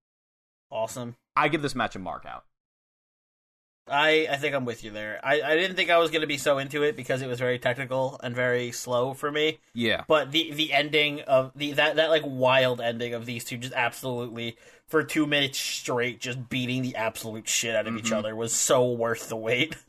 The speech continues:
Speaker 2: Exactly. And, like, the way I kind of just, I put this down in my head was this match will divide people in that it is slow. It's a slow burn. If you're not look,
Speaker 1: Mm-hmm.
Speaker 2: if you're looking for, like, a super fast paced, like, lucha-esque or high flying esque match, this match isn't probably gonna be for you.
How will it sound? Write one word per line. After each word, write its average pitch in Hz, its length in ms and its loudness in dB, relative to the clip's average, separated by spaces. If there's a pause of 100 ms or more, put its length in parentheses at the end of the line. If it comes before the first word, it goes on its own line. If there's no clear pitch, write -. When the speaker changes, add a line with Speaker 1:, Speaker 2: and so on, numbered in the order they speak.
Speaker 2:
Exactly. 87 720 -4 (160)
And, 131 100 -6
like, 165 160 2 (160)
the 139 80 -4
way 185 140 4
I 220 100 6
kind 190 220 0
of 165 80 -4
just, - 260 -10
I - 80 2
put - 240 2
this 135 140 -10
down 117 220 2
in 110 60 -4
my 104 100 0
head 113 260 0
was 98 200 -4
this 156 200 -2
match 175 340 0
will 175 80 -2
divide 117 400 2
people 123 260 -8
in 113 100 -4
that 107 220 2
it 151 120 2
is 165 120 0
slow. 107 560 -6
It's 156 120 -8
a 190 40 -6
slow 208 300 2
burn. 98 240 -4 (380)
If 139 120 -4
you're 175 220 0
not 247 240 2
look, 196 120 0
Speaker 1:
Mm-hmm. 123 100 0
Speaker 2:
if 147 80 -4
you're 202 80 2
looking 240 160 -2
for, 220 100 0
like, 196 140 2
a 139 80 4
super - 340 -4
fast 160 380 0
paced, 147 240 0
like, 127 100 -4
lucha-esque 131 720 -2
or 101 40 -2
high 123 220 0
flying 123 340 -2
esque 117 140 -6
match, 113 220 -4
this 127 140 -12
match 180 220 0
isn't 156 200 -10
probably 131 260 4
gonna 110 160 -6
be 98 140 -10
for 95 160 -16
you. 80 240 -14